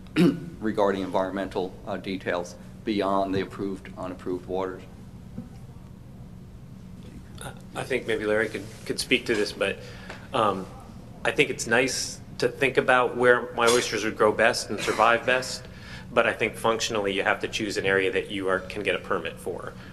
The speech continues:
Speaker 2: first, and that, like, there's a siting tool. Chris, uh, in Alabama,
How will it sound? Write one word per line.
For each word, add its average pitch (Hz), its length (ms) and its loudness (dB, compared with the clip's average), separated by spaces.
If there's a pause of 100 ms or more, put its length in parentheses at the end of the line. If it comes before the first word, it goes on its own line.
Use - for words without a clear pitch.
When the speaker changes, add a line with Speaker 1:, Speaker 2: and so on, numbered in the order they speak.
Speaker 2:
first, - 600 0
and 107 240 0
that, 101 380 2
like, 113 200 2
there's 107 160 2
a 101 40 -2
siting 113 360 4
tool. 104 280 2
Chris, - 360 -2
uh, 107 280 0
in 113 100 -2
Alabama, 107 540 4